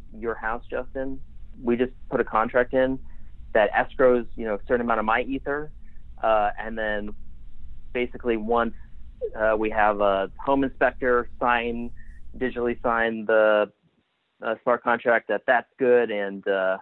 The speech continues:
you know, the, we get whatever other stamps, the title's been validated on the blockchain, then it's just an instant transfer of money. Uh, and then the title would then instantly, so it would say, "If Donnie, uh,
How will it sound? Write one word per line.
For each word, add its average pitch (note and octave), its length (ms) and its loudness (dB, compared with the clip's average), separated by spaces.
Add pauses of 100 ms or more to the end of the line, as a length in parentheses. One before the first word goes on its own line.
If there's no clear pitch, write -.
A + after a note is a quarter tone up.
(580)
you A2 280 -6
know, F#2+ 240 0
the, G#2 100 -2 (480)
we A#2+ 60 4
get A#2 200 4
whatever A#2+ 380 4
other A#2 240 2
stamps, A2+ 420 -4
the G#2+ 120 -2 (100)
title's A#2+ 380 2
been A#2 140 -4
validated A2 440 0
on G#2 100 -2
the G#2 60 -8
blockchain, G#2+ 580 -4
then C3 300 0
it's B2 120 -6
just D#3+ 180 -8
an B2+ 100 0
instant B2 380 -2
transfer A#2+ 520 2
of G#2 200 2
money. A2 360 0 (680)
Uh, G2+ 380 4
and A2+ 200 2
then A2+ 120 4
the A2 80 4
title A2+ 420 2
would G#2+ 240 -4
then A2 140 -4
instantly, G#2+ 540 -6
so A2+ 180 6
it G#2+ 40 2
would G#2+ 160 -6
say, G2+ 180 -6
"If D#3+ 240 4
Donnie, B2 460 0 (540)
uh, G#2 420 -2